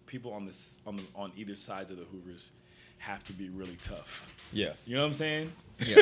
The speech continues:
Speaker 2: <laughs> I, I drove around, like, uh, that area with Schoolboy Q once, and that was generally the idea. That
Speaker 1: Yeah.
Speaker 2: it was, yeah, he said.
Speaker 1: And it's because those, those, the Hoovers are like, like some Crest Side dudes. Like,
Speaker 2: Yeah.
Speaker 1: you know, like, you know, that's, you know, they're, they're a gang, but, like, un-, they're not under
Speaker 2: Yeah.
Speaker 1: the,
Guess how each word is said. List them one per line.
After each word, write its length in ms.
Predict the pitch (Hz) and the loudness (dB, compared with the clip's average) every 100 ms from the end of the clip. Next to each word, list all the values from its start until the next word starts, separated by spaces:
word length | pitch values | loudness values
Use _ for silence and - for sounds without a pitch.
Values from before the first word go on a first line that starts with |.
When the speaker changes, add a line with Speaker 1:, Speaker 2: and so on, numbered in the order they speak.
| - | 12
Speaker 2:
<laughs> 80 | 339 | 10
I, 220 | 139 131 | 10 10
I 40 | 135 | 10
drove 240 | 143 131 | 8 8
around, 300 | 123 110 101 | 8 6 4
like, 200 | 95 92 | 2 4
uh, 200 | 95 87 | 4 2
that 160 | 87 87 | 2 0
area 200 | 85 82 | 0 -2
with 100 | 80 | -4
Schoolboy 320 | - 80 82 | -6 -6 -6
Q 160 | 82 82 | -6 -6
once, 280 | 80 82 85 | -6 -8 -8
and 80 | |
that 120 | 82 58 | -8 -8
was 160 | 87 | -10
generally 420 | - 98 85 80 | -6 -4 -4 -6
the 180 | 85 90 | -6 -6
idea. 380 | 78 - 82 71 - | -6 -8 -10 -10 -8
That 140 | 92 131 | -4 0
Speaker 1:
Yeah. 80 | 120 | 0
Speaker 2:
it 240 | 113 98 | 0 -2
was, 140 | 87 | -4
yeah, 160 | 80 78 82 82 | -8 -8 -8 -2
he 80 | 82 | 2
said. 100 | 127 | 2
Speaker 1:
And 100 | 131 | 2
it's 160 | 123 | -2
because 260 | 127 131 113 | -4 -4 0
those, 240 | 127 127 | 2 2
those, 300 | 107 135 147 120 - - - | 4 4 4 0 -16 -14 -4
the 80 | |
Hoovers 320 | 127 196 190 151 | 2 4 4 2
are 140 | 127 | 2
like, 220 | 131 131 - | 4 2 -2
like 240 | 117 113 131 | -2 0 0
some 140 | 120 | -2
Crest 240 | 110 131 - | -2 -2 0
Side 260 | 107 95 | -2 -2
dudes. 300 | 98 90 82 | -6 -10 -6
Like, 200 | 101 98 | -2 -2
Speaker 2:
Yeah. 220 | - - - 117 | -4 -14 -10 -4
Speaker 1:
you 60 | |
know, 240 | 107 92 90 - - - - - - | -2 -2 -4 -10 -20 -20 -20 -18 -4
like, 280 | 101 90 85 - - - - | -2 -2 -6 -18 -18 -18 -12
you 120 | 113 | -8
know, 180 | 101 90 90 | -6 -6 -4
that's, 320 | 107 - - - | -4 -4 -12 -10
you 80 | 110 | -6
know, 120 | 101 | -4
they're, 300 | 104 107 92 - - - - - - - | 0 0 0 -6 -20 -20 -20 -20 -20 -8
they're 200 | 104 117 | 0 2
a 80 | 110 | 2
gang, 360 | 104 117 110 107 | -2 -2 -2 -2
but, 160 | 101 98 | -4 -2
like, 220 | 95 90 - - | -4 -4 -10 -4
un-, 220 | 113 110 104 | -4 -4 -4
they're 200 | 104 113 | -2 0
not 240 | 120 117 | 0 0
under 160 | 110 107 | 0 -2
Speaker 2:
Yeah. 60 | - | 0
Speaker 1:
the, 140 | - | -4